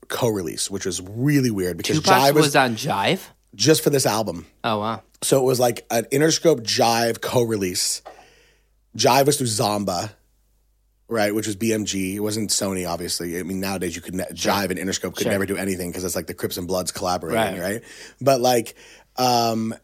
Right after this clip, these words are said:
Speaker 1: the, uh, the A and Rs on the project were, you know, on our side and the Interso-, Interscope side. The, Jive didn't really, wasn't really involved at all.
Speaker 2: Right.
Speaker 1: But the A and Rs that are listed on the project are, like, Jeff Fenster and John McHugh.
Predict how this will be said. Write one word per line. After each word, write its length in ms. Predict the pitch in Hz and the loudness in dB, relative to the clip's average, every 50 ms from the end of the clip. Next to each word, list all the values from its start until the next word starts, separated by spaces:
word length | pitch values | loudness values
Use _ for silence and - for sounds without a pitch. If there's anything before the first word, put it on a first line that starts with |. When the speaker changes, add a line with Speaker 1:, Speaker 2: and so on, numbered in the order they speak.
| _ _ _ _ _ _ _ | _ _ _ _ _ _ _
Speaker 1:
the, 480 | 135 135 123 123 131 131 123 123 120 120 | -10 -8 -4 -2 0 0 2 2 0 0
uh, 280 | 113 110 107 107 104 - - _ | 0 0 -2 -2 -4 -6 -8 _
the 200 | 107 107 127 123 - | -6 -6 -6 -2 0
A 180 | 123 131 139 139 | 2 2 2 2
and 100 | 135 131 | 2 0
Rs 240 | 127 131 131 127 131 | 0 0 0 0 0
on 80 | 117 | -2
the 80 | 113 104 | -2 -6
project 560 | - - 117 123 135 117 113 92 95 - - - - | -4 -2 -2 -2 0 0 -2 -4 -4 -6 -12 -12 -12
were, 540 | - 98 104 101 101 101 101 101 101 - - _ _ _ _ _ _ _ | -8 -6 -4 -4 -2 -2 -2 -2 -4 -6 -8 _ _ _ _ _ _ _
you 100 | 123 120 | -4 -2
know, 80 | 101 92 | -2 0
on 120 | 95 98 - | -2 -2 -2
our 180 | - 104 113 | -2 -2 0
side 180 | - - 104 92 | 0 0 -2 -2
and 80 | 92 | -2
the 60 | 95 - | -4 -4
Interso-, 400 | 95 113 117 113 - 92 - - - - | -2 -2 -2 -2 -4 -6 -8 -10 -18 -8
Interscope 340 | - 123 131 131 - - 95 - | -4 -2 -2 -2 -2 -2 -4 -4
side. 180 | - 85 85 | -4 -6 -4
The, 120 | 107 117 - - - | -6 -8 -8 -8 -2
Jive 260 | 131 165 160 175 175 156 | 2 4 4 4 4 4
didn't 200 | 156 147 139 131 | 2 2 2 2
really, 160 | 127 123 120 113 | 0 0 0 0
wasn't 220 | 123 127 127 117 | 0 0 0 0
really 140 | 107 110 101 | 0 -2 -2
involved 340 | 95 87 98 92 90 85 90 | -2 0 0 0 0 0 -2
at 60 | 78 | -2
all. 400 | 67 87 85 64 - - - _ _ _ - | -2 -2 -2 -2 -4 -8 -12 _ _ _ -16
Speaker 2:
Right. 400 | 87 95 123 104 104 - - - - - - - - - _ _ _ _ | -4 0 0 0 0 -2 -6 -12 -14 -20 -20 -20 -20 -20 _ _ _ _
Speaker 1:
But 160 | - 113 104 104 | -20 -20 -6 -2
the 260 | 120 123 127 - 117 | 0 0 0 2 2
A 100 | 131 131 | 2 2
and 80 | 131 120 120 | 2 2 0
Rs 140 | 113 104 104 | 0 0 0
that 120 | 113 107 | 0 0
are 60 | 98 98 | 0 0
listed 240 | 107 113 120 - 113 | -2 -2 -2 -4 -4
on 60 | 95 | -6
the 40 | 92 | -6
project 380 | - 101 80 82 90 90 - - | -4 -4 -4 -4 -6 -8 -8 -6
are, 180 | 78 90 87 | -6 -4 -2
like, 220 | 90 90 87 90 92 92 107 - - _ 107 | -2 -4 -4 -6 -8 -16 -20 -20 -20 _ -10
Jeff 280 | 95 - 110 98 - - | -4 -4 -2 -2 -2 -2
Fenster 340 | 120 101 98 - - 98 | -2 -2 -2 -2 -4 -4
and 100 | 92 87 | -6 -4
John 200 | 85 98 87 85 82 | -2 -4 -4 -4 -6
McHugh. 440 | 82 - - 92 82 - - - | -10 -8 -6 -6 -6 -6 -10 -14